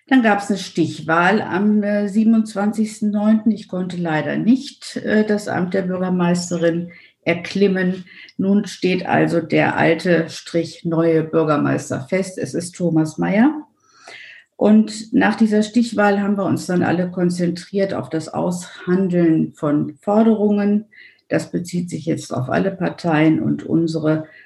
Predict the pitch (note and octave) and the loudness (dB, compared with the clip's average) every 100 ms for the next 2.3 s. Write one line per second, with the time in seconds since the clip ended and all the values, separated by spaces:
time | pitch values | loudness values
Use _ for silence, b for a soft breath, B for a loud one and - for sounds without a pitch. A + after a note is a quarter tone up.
0 | B D3 D3+ D#3 D#3 D3 - C3+ C3+ D3+ | B -2 0 -2 -2 -2 0 0 2 0
1 | D3+ D3+ D#3 C3+ C3+ C3 - - C3 B2+ | 2 2 2 2 0 -2 -8 -6 -2 0
2 | B2+ - | 0 -2